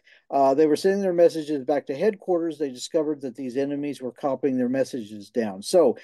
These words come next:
he started sending the message in the Choctaw Indian language, uh, and he started sending the messages in that. Um, they got so excited, the enemy soldiers, trying to figure that out,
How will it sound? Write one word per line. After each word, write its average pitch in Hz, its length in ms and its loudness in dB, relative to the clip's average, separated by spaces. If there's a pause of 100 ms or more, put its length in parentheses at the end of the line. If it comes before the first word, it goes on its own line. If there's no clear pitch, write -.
(160)
he 196 200 -4
started 160 420 2
sending 147 320 -4
the 139 80 -6
message 131 420 -4
in 127 120 -6
the 117 100 -10
Choctaw 131 560 -2
Indian 113 320 -4
language, 151 640 -2 (640)
uh, 135 220 0
and 131 180 0
he 147 60 0
started 156 340 0
sending 147 300 -2
the 139 60 -6
messages 131 600 -6
in 123 160 -4
that. 135 280 -2 (520)
Um, 123 480 0
they 135 160 -2
got 147 260 0
so 175 180 2
excited, 156 540 0
the 147 140 -2
enemy 151 180 -8
soldiers, 135 560 -6
trying 143 260 -8
to 139 80 -4
figure 147 360 -2
that 135 220 -4
out, 135 340 -2